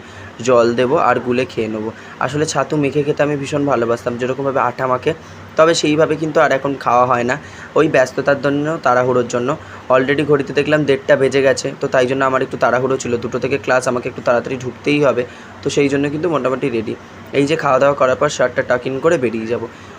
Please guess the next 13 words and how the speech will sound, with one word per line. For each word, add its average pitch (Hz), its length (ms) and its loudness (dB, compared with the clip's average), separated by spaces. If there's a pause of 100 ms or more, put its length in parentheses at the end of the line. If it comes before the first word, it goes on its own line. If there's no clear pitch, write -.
ওই 160 140 4
জন্যই 170 260 0
বলছি 151 360 -2
একটা 143 280 2
আমার 143 200 -2
জব 135 280 2
বা 143 100 4
অন্য 131 260 -2
কিছুর 143 260 -8
খুবই 147 220 -2
প্রয়োজন, 127 420 0
কারণ 131 340 0
YouTube-এ 131 320 -4